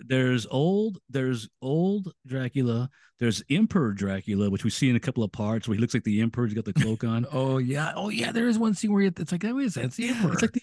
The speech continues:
Speaker 1: Emperor. <laughs> It's like,
Speaker 2: Palpatine.
Speaker 1: he's even like, like, like, wipe them out. <laughs> And then there's, like, uh, and there's Gothic, uh, there's Goth,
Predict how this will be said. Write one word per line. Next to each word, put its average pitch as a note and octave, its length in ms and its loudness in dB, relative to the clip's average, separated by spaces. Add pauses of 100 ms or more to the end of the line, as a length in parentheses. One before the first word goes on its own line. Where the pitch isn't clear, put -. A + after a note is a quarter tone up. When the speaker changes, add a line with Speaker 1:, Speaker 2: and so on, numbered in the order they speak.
(120)
Speaker 1:
Emperor. D#3+ 460 2
<laughs> - 80 -4
It's - 180 0
like, B3+ 140 2 (320)
Speaker 2:
Palpatine. B3 380 -2
Speaker 1:
he's F4 140 4
even F#4+ 220 6
like, G3 220 2
like, A#2+ 220 -2
like, G#2 180 -10
wipe - 400 -6
them D#2+ 200 -6
out. - 440 -4
<laughs> - 240 -4 (720)
And E3 140 4
then F#3+ 180 6
there's, A#3+ 240 6
like, F3 360 6
uh, D#3 260 4
and G3 120 6
there's A#3+ 120 8
Gothic, C3+ 600 2
uh, F#2 280 0
there's G#2+ 160 0
Goth, B2 360 0